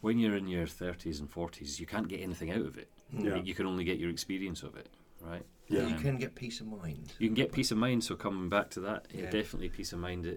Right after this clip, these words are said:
Speaker 1: is an element o-, of that.
Speaker 2: Yeah.
Speaker 1: Um, and it's only, you can only do the second bit w-, at the point where you become,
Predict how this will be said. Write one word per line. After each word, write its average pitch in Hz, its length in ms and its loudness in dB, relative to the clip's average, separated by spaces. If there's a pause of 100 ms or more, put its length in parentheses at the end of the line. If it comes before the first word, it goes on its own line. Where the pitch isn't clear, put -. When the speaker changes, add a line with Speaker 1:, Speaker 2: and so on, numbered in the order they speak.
Speaker 1:
is 85 120 -4
an 85 120 0
element 87 500 -2
o-, 85 320 -12
of 82 120 -8
that. 87 240 -6 (260)
Speaker 2:
Yeah. 85 140 -6 (200)
Speaker 1:
Um, 78 520 -2 (640)
and 87 100 -8
it's 87 100 -6
only, 98 360 0 (580)
you 85 220 -8
can 90 100 -2
only 104 160 2
do 92 80 -2
the 87 100 -2
second 113 440 2
bit 90 200 -2 (140)
w-, 90 300 -8
at 78 100 -10
the 80 80 -10
point 82 240 -4
where 78 100 -8
you 78 80 -4
become, 76 460 -6